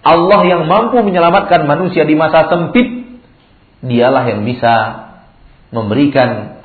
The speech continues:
keselamatan kepada manusia di masa lapang. Yang bisa memberikan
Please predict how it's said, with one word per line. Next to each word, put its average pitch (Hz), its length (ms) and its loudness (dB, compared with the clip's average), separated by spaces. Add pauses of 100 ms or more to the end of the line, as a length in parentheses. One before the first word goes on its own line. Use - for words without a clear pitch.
keselamatan 143 720 -2
kepada 131 240 0
manusia 123 320 -2
di 131 80 -4
masa 123 640 -2 (880)
lapang. 302 480 -12 (4000)
Yang 123 240 -2
bisa 208 160 2
memberikan 160 800 -2